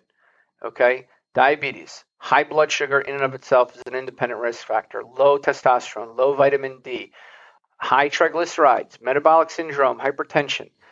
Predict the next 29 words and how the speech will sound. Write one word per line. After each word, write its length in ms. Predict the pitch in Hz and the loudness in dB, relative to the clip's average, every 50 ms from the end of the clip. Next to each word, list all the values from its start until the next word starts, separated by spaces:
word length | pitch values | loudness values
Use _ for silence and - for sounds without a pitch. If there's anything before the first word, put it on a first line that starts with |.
| _ _ _ _ _ _ _ _ _ _ - | _ _ _ _ _ _ _ _ _ _ -14
Okay, 380 | - - - 143 139 143 143 - _ | -14 0 2 2 4 4 0 -2 _
I 100 | 139 131 | -2 -2
just 240 | 127 139 131 131 131 | 0 -2 -6 -2 0
listed 340 | 160 160 - - 156 131 | -2 -2 0 -4 -8 -8
seven 460 | - - - - 156 160 180 190 185 185 | -8 -6 2 2 2 2 2 -4 -6 -2
things 420 | - 170 151 147 147 147 135 - | 0 0 2 2 0 -4 -6 -2
that 220 | - 123 110 - _ | -2 -2 -2 -2 _
you 160 | 127 135 135 | -14 -14 -14
can 360 | 135 - - 135 131 131 - _ | -12 -8 -6 -6 -6 -6 -8 _
affect 520 | 110 113 - - - 135 123 - _ _ _ _ _ _ | -10 -12 -8 0 2 2 2 0 _ _ _ _ _ _
right 220 | 113 131 131 127 113 | 0 2 2 2 0
now. 260 | 120 117 101 - - _ _ _ _ _ _ _ _ _ _ _ _ _ _ _ _ | -2 -2 -2 -4 -8 _ _ _ _ _ _ _ _ _ _ _ _ _ _ _ _
In 100 | 131 127 | -10 -10
three 360 | 117 - - 156 170 190 190 | -10 -10 -6 -2 -2 0 2
days, 540 | 180 165 156 143 139 139 135 135 135 - - _ _ _ | 2 4 4 4 2 2 -2 -4 -6 -10 -14 _ _ _
you 160 | 123 127 127 | -14 -14 -6
can 220 | - - 131 127 | -2 -2 -2 2
lower 180 | 131 131 135 135 | 4 4 4 4
your 100 | 131 131 | 0 -2
triglycerides. 800 | 131 - 131 123 117 120 113 - 110 110 107 - _ _ - _ _ _ _ _ _ _ _ | -2 -2 -2 -2 -2 -8 -10 -8 -8 -8 -8 -10 _ _ -20 _ _ _ _ _ _ _ _
In 100 | 120 117 | -14 -14
three 300 | - - - 170 196 214 | -14 -12 -4 -2 -2 0
days, 480 | 202 190 165 147 143 143 143 139 - _ _ | 4 4 4 4 4 2 -4 -12 -18 _ _
you 140 | _ 127 131 | _ -20 -20
can 400 | _ - 143 127 127 120 117 117 _ _ _ _ _ _ _ 131 | _ -4 -4 -4 -4 -6 -10 -16 _ _ _ _ _ _ _ 2
lower 240 | 127 135 139 139 139 | 2 4 4 4 2
your 120 | 131 127 | 0 0
blood 180 | 131 127 120 - | 2 0 0 0
sugar, 320 | - - 104 - - - | -2 -8 -10 -10 -12 -18